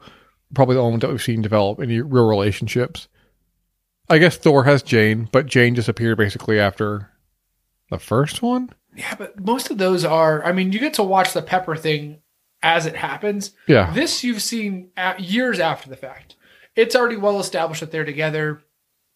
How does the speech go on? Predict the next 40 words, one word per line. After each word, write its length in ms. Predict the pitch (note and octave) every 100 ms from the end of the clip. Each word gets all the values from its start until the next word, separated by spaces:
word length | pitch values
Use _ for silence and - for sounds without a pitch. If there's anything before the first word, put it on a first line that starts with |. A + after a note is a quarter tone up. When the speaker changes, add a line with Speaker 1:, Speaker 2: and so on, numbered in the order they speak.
| _ -
Speaker 2:
They're 100 | F#3
not 160 | F#3 F3+
getting 180 | F3
together 300 | D#3 C#3+ D3+
in 100 | D3
the 80 | D3
comics. 360 | D3+ C#3+ D3 -
Speaker 1:
Sure. 200 | C3+ G2+
Speaker 2:
It's 180 | F2+ E3+
a 460 | D#3+ D3+ D3 D3 _ _ _ _ _ _ -
Speaker 1:
Yeah, 200 | C3+ D3
that, 180 | D#3 F#3+
that, 260 | F#3 - -
that, 300 | F#3 G3 C#4
that's 140 | F#3
a 60 | C#3+
good 140 | A2+
point. 260 | - G#2 A2+ - -
Speaker 2:
It's 120 | G3
an 60 |
exploration 580 | G3 - - E3+ D#3+ D#3+
of 60 | C#3+
that 180 | C#3 D#3+
Speaker 1:
Yeah. 180 | A#2+
Speaker 2:
dynamic, 300 | G#2 B2 _ -
and 100 | D3+
I'm 100 | D#3+
cool 160 | E3+ C#3
with 120 | -
that. 240 | C#3 _ _ _ _ _ -
Not 180 | A#3 B3
something 160 | B3+
that 100 | A3+
we've 100 | F3
seen 180 | - E3+
before, 240 | C3 C#3 C3
is 40 |
what 80 | C3
I'm 100 | B2+
saying. 280 | C3 B2+